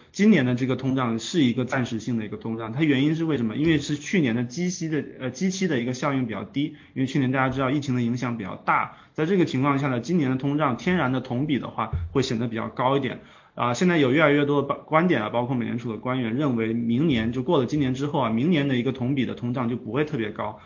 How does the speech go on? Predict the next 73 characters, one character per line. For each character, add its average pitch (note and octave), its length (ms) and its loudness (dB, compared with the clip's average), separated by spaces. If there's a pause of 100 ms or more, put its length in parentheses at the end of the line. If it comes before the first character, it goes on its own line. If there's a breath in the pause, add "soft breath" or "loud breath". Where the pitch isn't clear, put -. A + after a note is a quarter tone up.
(140 loud breath)
可 B2+ 80 -4
能 B2 140 0
就 D3 180 4
会 D3 60 0
回 A#2+ 120 0
到 C3 160 2
一 B2 60 0
个 C3 100 -2
正 C#3+ 220 0
常 G#2+ 260 -6
的 A#2 120 -2
一 A2 100 -4
个， A2 320 -6 (240 loud breath)
呃， A#2 140 -10
通 B2+ 160 -4
胀 B2+ 100 -2
水 A#2+ 100 -4
平 - 160 -10
下。 - 280 -8 (200 loud breath)
如 F#3+ 220 4
果 E3+ 180 6
是 C#3+ 180 0
这 G#3+ 140 0
种 C3 180 0
情 A#2 200 -4
况 C3+ 180 -2
的 G#2+ 120 -4
话， A2 300 -4 (200 loud breath)
这 C3 160 0
个 A#2 160 0
美 A2+ 400 -4
联 A#2 180 -2
储 C3+ 200 -2
就 A#2 100 -4
是 A#2+ 80 -2
维 A#2 160 2
持 C#3+ 180 0
当 D3 200 2
前 B2+ 120 -2
宽 C#3 180 0
松 C#3+ 140 0
货 C#3 120 -2
币 C3+ 120 0
政 B2 200 -2
策 A#2 160 -4
其 A#2 160 -6
实 B2+ 160 -2
是 C3 100 -4
有 A2+ 100 0
充 B2+ 200 -4
分 C#3+ 100 -2
的 A#2+ 100 0
理 G#2+ 180 -4
由 - 180 -12
的， A2 260 -10
所 B2+ 160 -2
以 - 20 0
它 B2 160 -2
也 B2 60 0
不， B2 160 -2
不 C3 240 -4
用 C#3+ 160 4
特 C3+ 100 -4
别 A#2+ 140 0
着 A#2 240 2
急 A2+ 160 -4
的 G#2+ 140 -4
去 A2 380 -4 (220 loud breath)
进 C3+ 200 0
行 A2+ 200 -2
这 A#2+ 200 0
个 G#2+ 340 -4
taper。 B2+ 320 -2